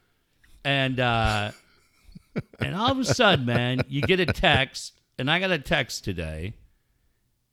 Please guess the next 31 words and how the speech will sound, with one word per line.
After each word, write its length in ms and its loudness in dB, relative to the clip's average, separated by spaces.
and 160 -4
it 160 -4
said, 540 -4
uh, 480 -2
"How 180 -4
would 140 -4
you 60 -6
say 180 -2
your 140 0
day 240 0
is 140 -8
going?" 280 -12
And 160 -6
I 80 -4
fucking 640 -4
laughed 380 -6
and 140 -2
laughed 320 -2
and 100 -2
laughed 360 -6
because 760 0
there's 200 -4
somebody 260 2
who's 120 -2
come 180 0
into 140 0
my 120 2
life 320 -2
that 140 -4
has 380 -2
an 220 -2